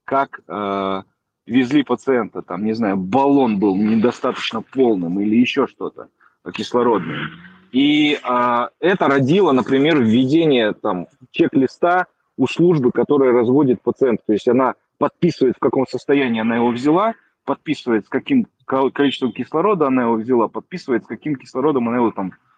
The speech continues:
в каком состоянии сдала, человек подписывает, в каком состоянии он его принял. Чек-лист на А четыре не, не можно, ну, это не, не, не сложно. Но то есть это делается для чего? Чтобы в итоге-то пациент, э,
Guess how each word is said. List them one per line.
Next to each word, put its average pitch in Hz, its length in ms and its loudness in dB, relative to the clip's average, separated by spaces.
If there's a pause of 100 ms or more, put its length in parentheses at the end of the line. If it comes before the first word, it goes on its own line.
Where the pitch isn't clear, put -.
(100)
в - 160 -20
каком 143 300 -4
состоянии 139 440 0
сдала, 151 500 0 (320)
человек 165 440 2
подписывает, 147 480 0
в - 40 -10
каком 151 280 0
состоянии 139 480 0
он 131 80 2
его 127 200 2
принял. 123 380 0 (260)
Чек-лист 190 460 0
на 156 160 2
А 143 60 2
четыре 185 340 0
не, 117 120 2
не 131 340 4
можно, 135 360 2
ну, 123 360 2 (180)
это 127 200 2
не, 160 140 2
не, 160 240 2
не 151 260 2
сложно. 120 540 2 (420)
Но 151 120 2
то 160 100 2
есть 139 160 -2
это 175 160 2
делается 131 440 2
для 117 140 4
чего? 143 440 0 (280)
Чтобы 127 260 0
в 143 40 4
итоге-то 131 340 2
пациент, 151 580 0
э, 104 600 2